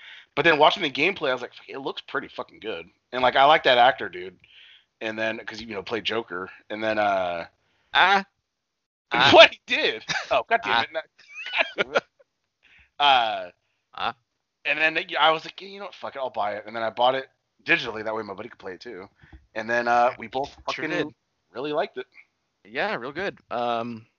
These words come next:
Speaker 1: Good story too. The fact that, like, that you find out what happened after Order sixty-six, how, like, you have to hide, you know, hide who he was and how he just was a worker. But then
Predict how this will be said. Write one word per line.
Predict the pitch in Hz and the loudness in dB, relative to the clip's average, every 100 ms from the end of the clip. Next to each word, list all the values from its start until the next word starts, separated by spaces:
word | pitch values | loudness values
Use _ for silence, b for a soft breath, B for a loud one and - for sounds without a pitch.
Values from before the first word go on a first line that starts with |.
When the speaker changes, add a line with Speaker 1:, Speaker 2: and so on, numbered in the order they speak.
| _ _ | _ _
Speaker 1:
Good | - - | -10 -8
story | - 196 160 | -2 0 0
too. | - 131 110 - _ _ _ | -2 -6 -6 -12 _ _ _
The | 120 | -8
fact | - 139 139 | 4 4 6
that, | 143 | 4
like, | 131 117 - b b b b b _ _ _ _ _ _ _ - | 4 2 -4 b b b b b _ _ _ _ _ _ _ -10
that | 147 170 | 2 2
you | 147 147 131 135 - | 2 -6 -8 -18 2
find | 160 156 | 4 6
out | 151 | 4
what | 135 | 2
happened | 120 139 143 131 123 - _ _ 139 | 0 0 0 -10 -10 -20 _ _ 0
after | 143 - 127 117 107 101 107 | 0 0 -10 -10 -10 -14 -14
Order | 123 120 | -10 -8
sixty-six, | 113 117 110 - 107 107 | -10 -12 -14 -14 -14 -10
how, | 113 104 | -6 -4
like, | 101 - | -6 -8
you | |
have | 104 | -10
to | 98 | -8
hide, | - 104 104 101 - b b b | -2 0 0 -6 -16 b b b
you | 127 | -8
know, | 107 | -4
hide | 98 127 123 | 0 2 2
who | 120 120 | 0 -8
he | 117 | -8
was | 107 113 107 110 | -4 -4 -4 -10
and | 101 95 | -16 -12
how | 98 104 98 | -6 -4 -6
he | 104 | -10
just | 95 - _ | -12 -12 _
was | 87 95 | -18 -14
a | |
worker. | 90 98 107 92 95 - B B - | -10 -8 -8 -8 -10 -12 B B -8
But | 131 | -2
then | 131 127 | 0 -2